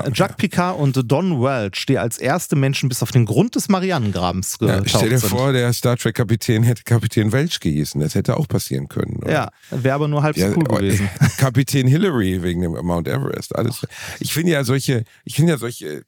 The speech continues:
Speaker 1: also ich bin so ein Typ, gut, beim U-Boot, da bist du dann eh im Arsch, weil das Ding sinkt und sinkt und sinkt, aber auch bei dem, beim Besteigen des Mount Everest haben wir auch schon mal drüber gesprochen,
Speaker 2: Ja.
Speaker 1: wie viele da jetzt schon tot liegen.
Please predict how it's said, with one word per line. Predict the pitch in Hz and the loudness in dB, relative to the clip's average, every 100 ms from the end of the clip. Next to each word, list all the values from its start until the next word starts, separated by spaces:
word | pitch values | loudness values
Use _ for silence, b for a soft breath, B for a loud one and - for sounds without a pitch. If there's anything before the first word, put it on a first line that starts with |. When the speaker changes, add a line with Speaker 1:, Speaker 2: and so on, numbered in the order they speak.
| _ _ _ - | _ _ _ -2
Speaker 1:
also | 117 - | 0 0
ich | 170 - | 0 0
bin | 175 | 0
so | 156 | 0
ein | 127 | -4
Typ, | - 180 190 _ b b b _ _ _ - - 101 | 0 0 0 _ b b b _ _ _ -12 -6 -2
gut, | 113 | 0
beim | 120 110 | 0 2
U-Boot, | 139 151 147 | 2 2 2
da | 120 | 0
bist | 107 123 | -2 -2
du | 101 | -2
dann | 101 | 0
eh | 127 | 0
im | 127 | 0
Arsch, | 76 131 156 113 | 0 -2 -2 -2
weil | 107 | -2
das | 101 | -2
Ding | 113 113 | 0 0
sinkt | 104 120 135 | 2 0 0
und | 104 | -2
sinkt | 98 110 95 | 0 -2 -2
und | 92 | -2
sinkt, | 127 | -2
aber | 92 - | -2 -4
auch | - | -2
bei | 110 | -2
dem, | 104 98 85 - - - | 0 -2 -6 -14 -12 -6
beim | 92 | -6
Besteigen | 104 - 107 123 | -6 -4 0 0
des | 104 | 0
Mount | 98 98 90 | -2 -2 0
Everest | 113 90 85 | -2 -2 -4
haben | 87 | -4
wir | 87 | -4
auch | |
schon | 110 87 | -6 -6
mal | |
drüber | - 87 | -6 -6
gesprochen, | - - - 131 | -6 -4 -2 2
Speaker 2:
Ja. | 120 123 | 2 2
Speaker 1:
wie | |
viele | 123 92 | -2 -4
da | 87 82 | -2 -2
jetzt | 82 | 0
schon | 104 | -2
tot | - 104 | 0 0
liegen. | 95 | 0